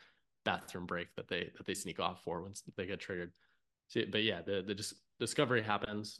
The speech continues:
transformation happens in a session, and then the integration happens over time. And yeah, my hope is this kind of builds a, a nice feedback loop, um, as you, as you go, and kind of an engine to, to help people's inner work. And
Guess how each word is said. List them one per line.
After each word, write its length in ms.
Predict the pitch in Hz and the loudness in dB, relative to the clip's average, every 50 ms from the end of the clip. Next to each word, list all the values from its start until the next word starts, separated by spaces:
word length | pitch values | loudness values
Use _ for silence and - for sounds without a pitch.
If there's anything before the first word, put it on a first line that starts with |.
| - - | -14 -10
transformation 640 | - - 110 98 92 - 101 95 92 87 - 98 87 | -4 -2 -2 -2 -2 -2 -2 -2 -2 -2 -4 -4 -4
happens 420 | 92 92 82 - 92 87 85 - | -2 -2 -2 -2 -4 -8 -8 -6
in 100 | - 90 | -6 -6
a 60 | 90 85 | -6 -6
session, 500 | - - 85 82 - - 90 - - 90 - _ | -4 -6 -6 -4 -4 -6 -6 -6 -8 -10 -10 _
and 120 | - 117 101 | -4 -2 -2
then 140 | 95 87 90 | -2 -4 -6
the 100 | - - | -6 -8
integration 520 | 92 90 82 90 82 82 - - 104 90 | -8 -8 -6 -6 -6 -6 -6 -6 -8 -6
happens 360 | 87 87 87 85 - 90 90 | -6 -6 -6 -6 -6 -6 -6
over 200 | 90 85 82 82 | -6 -6 -6 -6
time. 440 | - - - 85 85 82 80 80 80 | -8 -8 -8 -6 -6 -6 -8 -8 -8
And 220 | 80 78 80 82 80 _ _ - - _ _ _ _ _ _ _ _ _ _ _ | -8 -10 -10 -12 -14 _ _ -20 -20 _ _ _ _ _ _ _ _ _ _ _
yeah, 300 | - 131 135 123 107 98 92 | 4 6 6 6 6 4 4
my 120 | 95 98 98 | 2 0 0
hope 180 | 104 101 - | 0 0 0
is 320 | 101 92 90 - - - - - | 0 0 0 -2 -4 -4 -6 -10
this 360 | 104 92 101 92 - - - | -6 -4 -2 0 0 -2 -2
kind 180 | - - - 104 | -4 -4 -4 -4
of 100 | 92 80 | -2 -2
builds 280 | 95 90 87 92 95 - | -2 -2 -2 -2 -2 -2
a, 300 | 95 92 95 95 90 - - | -2 0 -2 -2 -4 -4 -4
a 60 | 135 | -2
nice 300 | 120 107 104 104 - - | 0 0 0 0 0 -2
feedback 500 | - - 104 95 90 - 90 87 87 - - | -2 -2 -4 -6 -2 0 0 0 0 -2 -4
loop, 320 | - 95 92 90 92 - - - - _ - - | -6 -4 -4 -4 -6 -8 -14 -18 -18 _ -8 -4
um, 380 | - 92 87 85 - - 98 101 - _ - - - | -4 -2 -2 -4 -6 -8 -12 -16 -16 _ -10 -4 -4
as 180 | 95 90 87 | -4 -2 -2
you, 240 | 92 87 87 87 87 - - - | -4 -6 -6 -6 -8 -12 -10 -6
as 160 | - 110 92 | -6 -4 -4
you 80 | 95 98 95 - | -4 -6 -6 -4
go, 280 | 101 95 87 90 90 87 | -4 -4 -4 -4 -6 -8
and 100 | 90 95 | -8 -8
kind 140 | 95 98 95 | -8 -6 -6
of 60 | 92 | -6
an 100 | 95 92 | -6 -6
engine 500 | - - 90 90 90 - 95 92 90 90 87 - | -6 -8 -8 -8 -6 -6 -6 -8 -8 -8 -10 -8
to, 220 | - 107 98 95 92 - - | -6 -6 -6 -6 -6 -8 -8
to 140 | - 117 107 | -4 -4 -2
help 220 | 95 101 98 98 | -2 -2 -4 -4
people's 280 | - 113 107 - 107 98 | -4 -6 -6 -4 -4 -4
inner 200 | 101 95 98 98 98 | -4 -4 -4 -4 -4
work. 300 | - 92 92 90 85 87 _ - - _ _ _ _ | -4 -6 -6 -6 -6 -8 _ -20 -20 _ _ _ _
And 300 | - 95 92 90 92 90 | -10 -10 -8 -8 -10 -12